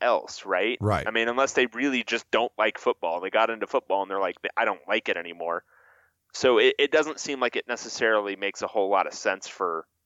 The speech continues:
Speaker 1: football. Um, but yeah, I mean, I, I, that's certainly a, an avenue they could use. I just would imagine th-, what the, the form it would take would be transfers. It wouldn't
Speaker 2: Yeah.
Speaker 1: be, um,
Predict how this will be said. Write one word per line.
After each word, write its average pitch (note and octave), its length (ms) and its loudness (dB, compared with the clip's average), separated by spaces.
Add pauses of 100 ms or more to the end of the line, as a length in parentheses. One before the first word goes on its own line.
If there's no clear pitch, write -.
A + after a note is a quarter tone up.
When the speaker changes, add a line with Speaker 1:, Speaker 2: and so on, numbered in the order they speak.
(320)
Speaker 1:
football. D3 540 0 (340)
Um, E2+ 540 0 (280)
but A#2 220 2
yeah, D3 220 2
I A2+ 80 2
mean, B2 140 -2
I, A#2 320 0
I, A#2 180 -4
that's - 200 -4
certainly B2 440 -4 (320)
a, G#2+ 240 2
an A2 100 -6
avenue A#2+ 500 0
they G2+ 140 -4
could - 180 -8
use. G#2 520 -4
I B2+ 80 2
just B2+ 220 -6
would A2+ 100 2
imagine G#2+ 560 -2
th-, G2+ 160 -16
what A#2 180 -6
the, F2 160 -8
the G2 100 -8
form D#3 340 0
it - 100 -8
would G2+ 160 -8
take G2 260 -2
would G2+ 160 -10
be F2+ 320 -8 (420)
transfers. G#2+ 720 -4 (460)
It G2+ 100 -4
wouldn't G#2+ 260 2
Speaker 2:
Yeah. A#1+ 60 -8
Speaker 1:
be, F#2+ 420 0 (240)
um, E2 480 0